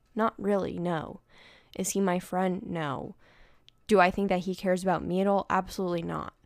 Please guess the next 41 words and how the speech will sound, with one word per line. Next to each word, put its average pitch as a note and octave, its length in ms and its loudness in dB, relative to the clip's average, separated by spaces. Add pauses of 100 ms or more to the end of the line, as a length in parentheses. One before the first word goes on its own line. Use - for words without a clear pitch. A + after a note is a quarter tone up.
(1000)
Do G#3+ 160 6
his G#3 160 2
posts G3 360 -2
kind F#3+ 180 -2
of F3+ 80 -2
annoy F3 240 -2
me? F#3+ 320 -2
Yeah. E3+ 320 -4 (340)
So G3 240 -2
should F#3+ 200 -2
I F#3 80 0
unfollow F#3 540 -2
him? A3 220 0 (200)
Probably. D#3+ 640 -6 (680)
This F3+ 160 -4
is F3 100 -6
not D#3+ 200 -4
a D3 40 -6
real C#3+ 200 -4
life C3 220 -6
example, - 480 -8
okay? - 240 -6
The F#3 100 -4
kid F3+ 200 -4
who F#3 120 -2
sat - 180 -4
next D#3+ 220 -6
to - 80 -10
me F3 100 -4
in E3+ 60 -4
my D3 120 -6
English E3 360 -8
class F#3 340 -6
in F3+ 80 -8
middle F#3 160 -4
school, G3+ 340 -4 (360)
actually - 260 -4
a D#4 40 0
really D#4 180 0
cool B3+ 180 -2
guy. G3+ 300 -2